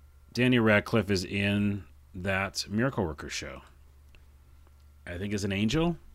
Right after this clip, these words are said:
and Steve Buscemi's God. What? The point is, is because I have Hulu, I'll be able to watch it via T B S on my computer or my phone, because I definitely watch Hulu on my phone now.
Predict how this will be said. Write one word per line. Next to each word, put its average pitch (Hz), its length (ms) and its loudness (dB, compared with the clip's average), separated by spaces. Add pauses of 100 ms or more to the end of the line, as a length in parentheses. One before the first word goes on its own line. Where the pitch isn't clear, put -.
(500)
and 107 400 2
Steve 107 180 0
Buscemi's 90 380 0
God. 69 380 -8 (220)
What? 160 520 -2 (1000)
The - 80 -8
point 170 240 6
is, 101 240 4
is 98 180 0
because 117 340 0
I 107 60 4
have 95 100 2
Hulu, 95 520 4
I'll 98 60 0
be 104 100 2
able 107 100 2
to 104 60 0
watch 107 380 -2
it - 240 -8 (720)
via 98 260 0
T 101 200 0
B 98 180 0
S 101 460 0 (220)
on 92 260 -6
my 95 160 -4
computer 160 480 -4 (1000)
or 104 220 6
my 98 180 6
phone, 117 420 0
because 78 280 -4
I 85 40 -2
definitely 90 280 -2
watch 87 280 0
Hulu 87 200 -2
on 82 80 -4
my 82 100 -6
phone 98 240 -6
now. 76 240 -10